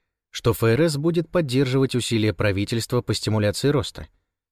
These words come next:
С тысяча девятьсот шестьдесят первого года начались регулярные совещания группы экспертов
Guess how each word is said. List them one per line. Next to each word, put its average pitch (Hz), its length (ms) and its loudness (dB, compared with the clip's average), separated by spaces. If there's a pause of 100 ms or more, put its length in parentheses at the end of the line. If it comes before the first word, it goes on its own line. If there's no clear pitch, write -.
(680)
С - 140 -20
тысяча 107 360 -2
девятьсот 104 420 -2
шестьдесят 104 460 -2
первого 98 440 0
года 87 400 -2 (360)
начались 139 600 0
регулярные 143 640 4
совещания 127 640 0
группы 107 380 0
экспертов - 640 -2